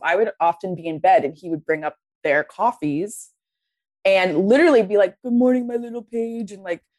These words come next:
"Good morning, Sierra." And then it was kinda like, "Oh, what's up, Maya?" And I was like, "Dude, am I invisible?" Like, I kept asking them, like, "Am I invisible? Does he not see me?" And so, you know, four weeks of that is what really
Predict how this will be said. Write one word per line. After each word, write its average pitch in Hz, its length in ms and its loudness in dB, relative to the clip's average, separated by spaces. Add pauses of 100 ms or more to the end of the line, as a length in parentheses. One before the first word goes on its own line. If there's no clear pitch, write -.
(180)
"Good 233 80 2
morning, 240 320 4
Sierra." 214 560 4
And 196 200 0
then 196 80 -12
it 202 40 -8
was 190 180 -12
kinda 214 200 0
like, 190 340 2 (540)
"Oh, 214 120 4
what's 185 220 2
up, 185 160 2
Maya?" 151 420 -2
And 185 80 -18
I 185 80 -12
was 180 100 -14
like, 180 220 -4
"Dude, 180 220 -4
am 156 120 -10
I 202 220 -8 (140)
invisible?" 196 540 0
Like, 214 300 2
I 214 60 0
kept - 320 -6
asking - 400 -8
them, 208 160 -6
like, 247 180 -6 (140)
"Am 262 140 2
I 320 200 0
invisible? 262 400 2
Does 277 120 -4
he 196 100 -4
not - 240 -12
see 196 300 -6
me?" 349 260 2 (460)
And 202 240 0
so, 185 680 4
you 180 80 -10
know, 143 240 -12 (140)
four 202 220 4
weeks 170 280 -4
of 160 140 -8
that 147 280 -2
is 160 140 -8
what 156 160 -4 (180)
really 156 600 -6